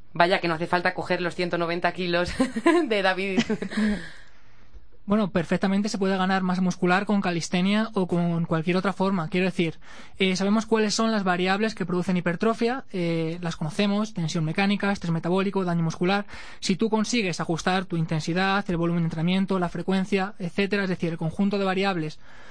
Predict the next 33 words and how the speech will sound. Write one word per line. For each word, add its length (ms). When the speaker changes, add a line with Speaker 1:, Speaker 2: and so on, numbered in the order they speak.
Speaker 2:
para 180
que 80
se 100
dé 120
la 60
hipertrofia, 760
eh, 280
te 80
puede 220
valer 200
con 140
cualquier 360
cosa. 320
Ahora 160
bien, 140
sí 140
que 60
es 80
cierto 440
que, 320
aunque 520
con 180
calistenia 480
se 80
puede 220
conseguir 360
hipertrofia, 540
quizás 300
sí 100
que 100
sea 140
más 160
complicado 640